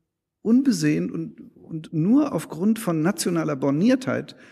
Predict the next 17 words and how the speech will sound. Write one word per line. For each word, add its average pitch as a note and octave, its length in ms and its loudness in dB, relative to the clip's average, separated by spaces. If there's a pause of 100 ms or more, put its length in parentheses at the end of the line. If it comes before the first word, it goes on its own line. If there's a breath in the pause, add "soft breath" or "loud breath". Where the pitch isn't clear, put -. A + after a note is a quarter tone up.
(220 loud breath)
äh, D#3+ 100 -4
riskiert F3+ 600 -2
wird. - 320 -16 (220 soft breath)
Das E3+ 160 0
macht F#3+ 220 2
mir G#3+ 120 4
richtig G3+ 320 0
Angst. A3+ 280 0
Und D#3 120 -2
da, - 120 -2
ich - 180 -10
gebe G3+ 240 2
zu, A3+ 260 -4
da D#3 220 0
werde E3+ 160 0
ich - 120 -10
parteiisch. - 580 -6